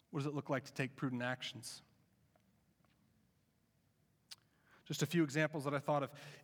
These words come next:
I, let's take this as an example. Maybe you feel that God is calling you to encourage or minister to a particular person, a friend or a family member.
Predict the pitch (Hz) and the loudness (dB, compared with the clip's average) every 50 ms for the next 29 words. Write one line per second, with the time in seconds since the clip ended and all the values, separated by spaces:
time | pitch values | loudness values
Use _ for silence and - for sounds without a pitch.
0 | - - 165 - - - _ _ _ - - - - - 165 - 180 165 - - | -12 -12 -10 -10 -12 -16 _ _ _ -20 -20 -20 -20 -12 -4 -2 -2 0 2 2
1 | 202 165 - - 151 - - 147 135 131 131 123 123 123 117 - 127 120 139 180 | 2 2 2 0 0 0 0 -2 -2 0 -2 0 -2 -2 -2 0 0 2 2 2
2 | 208 214 214 196 190 170 - - - - - - - - - _ _ _ _ - | 2 0 -4 -6 -8 -10 -14 -18 -20 -20 -20 -20 -20 -20 -20 _ _ _ _ -10
3 | - 156 143 - - 165 156 147 147 143 135 143 139 135 123 - - - 139 131 | -8 -6 -4 2 4 4 4 4 2 2 2 2 2 2 0 -4 -4 -2 -2 0
4 | 131 127 123 120 113 - - - 123 117 110 110 113 131 - - _ _ - - | 0 -2 -2 -4 -6 -6 -6 -4 -2 -2 -2 -4 -8 -12 -18 -20 _ _ -2 -2
5 | 147 - - 170 160 156 143 127 120 107 127 143 143 135 127 131 139 147 147 139 | -2 0 2 2 2 2 2 -2 -4 -6 -4 -2 0 0 0 0 0 0 -2 -4
6 | 123 - - - 127 110 104 - - - _ _ _ _ _ _ _ _ _ _ | -6 -8 -8 -6 -6 -8 -8 -10 -16 -20 _ _ _ _ _ _ _ _ _ _
7 | _ _ _ - - 151 - - - 143 147 147 123 113 - 120 107 - - 113 | _ _ _ -10 -10 -8 -6 -2 -2 -2 0 0 -2 -2 -2 -4 -6 -6 -6 -10
8 | 104 - - - 143 131 123 117 113 110 - 127 120 117 110 110 107 107 104 107 | -8 -2 2 4 4 4 2 -4 -6 -6 -6 -4 -4 -4 -4 -6 -6 -8 -8 -10
9 | - - - | -12 -14 -18